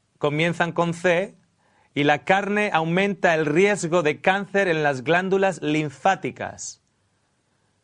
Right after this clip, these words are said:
No solo en el colon, sino en las glándulas linfáticas. ¿Por qué? Porque cuando estamos intoxicando ya el área del intestino grueso,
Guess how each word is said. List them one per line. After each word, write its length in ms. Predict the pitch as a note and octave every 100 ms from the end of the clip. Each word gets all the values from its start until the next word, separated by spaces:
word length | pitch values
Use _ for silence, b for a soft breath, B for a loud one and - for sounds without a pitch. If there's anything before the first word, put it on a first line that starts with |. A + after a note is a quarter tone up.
| _ _ _ _ _ _ _ -
No 160 | F3+
solo 260 | - A3 G#3+
en 80 | F#3
el 120 | D#3+
colon, 380 | D#3+ E3+ A3+ A3
sino 260 | F3+ E3+
en 80 | E3
las 180 | D#3 C#3
glándulas 460 | E3+ F3+ F3 E3+
linfáticas. 720 | D3 D3+ D3 F#3+ F#3+ D3 B2+ A#2+
¿Por 220 | C#3 C3
qué? 240 | - D3+
Porque 600 | A#2+ C#3+ C3 - C3 - _ _ _
cuando 640 | - C#3 C#3 C3+ C3+ - _ -
estamos 640 | C#3+ - - G3+ A#3+ A#3
intoxicando 760 | F#3+ F3+ F3 D3 E3+ F#3+ E3+ D3
ya 240 | D3+ D#3 C#3+
el 260 | C3 C3 C3+
área 340 | E3 F#3 F#3
del 140 | D3 D3
intestino 500 | C#3+ C3+ - C#3 B2
grueso, 480 | C#3 B2+ - F2+